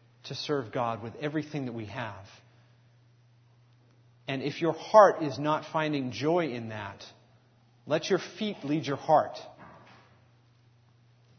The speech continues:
Start obeying, and you will actually find joy in it. Uh, it's nowhere written that your heart has to precede your feet. Uh, but they are connected,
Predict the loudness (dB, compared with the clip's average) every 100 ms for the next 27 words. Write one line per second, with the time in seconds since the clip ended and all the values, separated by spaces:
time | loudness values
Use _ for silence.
0 | -20 _ _ -12 4 4 4 2 2 2
1 | -2 -2 2 4 4 2 -4 -4 -2 -2
2 | -2 -2 0 0 -4 -4 2 4 4 0
3 | -4 -8 -16 -20 -20 -20 _ _ _ _
4 | _ _ _ -6 -4 -4 -8 -4 4 4
5 | 6 2 0 -8 -8 -8 -10 0 2 2
6 | -2 -14 -18 -18 -12 -10 -8 -12 -10 -14
7 | -14 -20 -20 -20 -20 -20 _ _ -6 -4
8 | -6 -10 -20 -20 -20 _ -2 -2 0 0
9 | 2 0 0 -6 -6 -10 -14